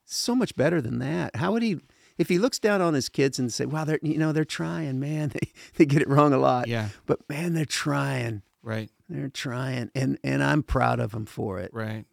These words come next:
Speaker 1: I think I'll give 'em more opportunity.
Speaker 2: It's a heart posture of wanting to be the kind of people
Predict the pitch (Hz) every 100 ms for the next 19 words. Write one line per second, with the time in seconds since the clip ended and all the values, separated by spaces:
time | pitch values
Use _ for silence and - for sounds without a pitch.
0 | - 127 160 135 123 120 117 113 117 113
1 | 104 110 - 104 85 120 - _ - _
2 | 131 120 135 - 170 147 131 117 - -
3 | 113 107 110 113 117 120 113 113 104 -
4 | _ _ _ _ _ _ _ - 117 135
5 | 135 - 131 110 - - 151 - 90 90